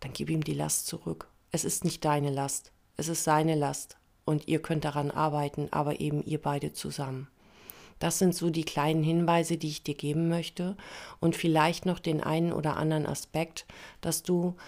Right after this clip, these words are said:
bei der Terminvergabe nochmal drauf achtest, wenn jemand einen Termin sehr schnell bei dir kriegt, sehr schnell, indem er anruft und du sagst, ja, diese Woche ist Freitag noch ein Termin frei,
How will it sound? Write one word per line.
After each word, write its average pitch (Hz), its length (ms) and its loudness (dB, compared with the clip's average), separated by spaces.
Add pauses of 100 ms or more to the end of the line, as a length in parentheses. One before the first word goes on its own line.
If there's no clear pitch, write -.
(220)
bei 175 140 6
der 185 160 6
Terminvergabe 175 1040 4
nochmal 160 400 2
drauf 147 360 0
achtest, - 520 -4
wenn 165 100 2
jemand 175 400 2
einen 165 280 2
Termin 165 440 2
sehr 175 240 2
schnell 170 380 2
bei 147 180 -2
dir 139 240 -4
kriegt, - 480 -14 (300)
sehr 170 260 4
schnell, 143 440 -2 (220)
indem 160 380 2
er - 140 4
anruft 180 480 4
und 156 180 -2 (140)
du 170 160 0
sagst, 165 420 2
ja, 175 140 2
diese 175 280 -2
Woche 165 280 2
ist - 200 -4
Freitag 156 360 -2
noch 156 180 -2
ein 160 100 -2
Termin 151 400 0
frei, 135 460 -10